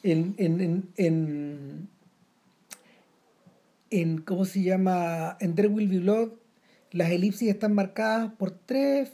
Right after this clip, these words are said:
fechas: mil ochocientos noventa y ocho, mil novecientos once, mil novecientos veintisiete.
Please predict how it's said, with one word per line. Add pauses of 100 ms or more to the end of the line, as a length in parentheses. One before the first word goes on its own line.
fechas: (440)
mil
ochocientos
noventa
y
ocho,
mil
novecientos
once, (280)
mil
novecientos
veintisiete.